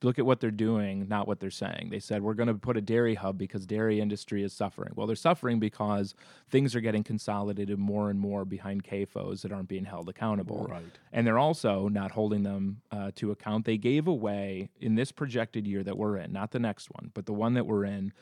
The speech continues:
Speaker 1: they already gave away six hundred and fifty-four point two million dollars in the last projection. That's what the agriculture manufacturing tax credit is. 'Cause I
Speaker 2: Right.
Speaker 1: think people, th-,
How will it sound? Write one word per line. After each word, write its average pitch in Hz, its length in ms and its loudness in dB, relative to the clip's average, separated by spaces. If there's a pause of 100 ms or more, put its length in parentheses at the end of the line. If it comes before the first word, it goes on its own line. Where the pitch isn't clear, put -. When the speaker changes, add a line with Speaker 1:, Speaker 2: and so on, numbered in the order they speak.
(240)
Speaker 1:
they 123 120 2
already 160 200 6
gave 120 260 2
away 110 240 2
six - 300 -4
hundred 139 240 -2
and 117 100 -6
fifty-four 110 640 -4
point 107 320 -6
two 110 180 -2
million 107 680 2
dollars 85 760 -10 (220)
in 113 80 2
the 107 80 2
last 98 300 -6
projection. - 680 -10
That's 120 340 0
what 156 140 2
the 123 160 2
agriculture 110 640 0
manufacturing 101 800 0
tax - 320 -8
credit 92 400 -6
is. 87 420 -8 (340)
'Cause 120 140 4
I 120 40 10
Speaker 2:
Right. 117 80 4
Speaker 1:
think 143 160 4
people, 120 260 4
th-, - 100 -10